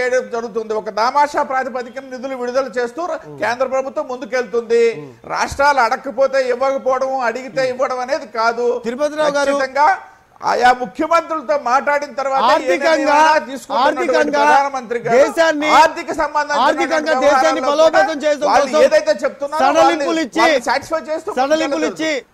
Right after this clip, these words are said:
Speaker 2: దేశంలో కరోనా పాజిటివ్లు పె-, కేసెస్ పెరగడానికి కారణమైంది బీజేపీ సర్కార్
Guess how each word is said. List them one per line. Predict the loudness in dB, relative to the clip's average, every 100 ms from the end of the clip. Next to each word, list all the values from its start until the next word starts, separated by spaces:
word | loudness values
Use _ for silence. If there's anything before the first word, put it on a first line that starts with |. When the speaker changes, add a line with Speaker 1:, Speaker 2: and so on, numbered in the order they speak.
| _ _
Speaker 2:
దేశంలో | 0 0 2 0 0 -2 -2
కరోనా | -4 -4 -2 -4
పాజిటివ్లు | -4 -6 -8 -10 -10 -12 _ _
పె-, | -14 -12 -12
కేసెస్ | -8 -6 -8 -12
పెరగడానికి | -10 -8 -8 -8 -8
కారణమైంది | -8 -8 -10 -10 -10 -12 -16 _ -12
బీజేపీ | -8 -2 -2 -4 -6
సర్కార్ | -8 -8 -6 -4 -4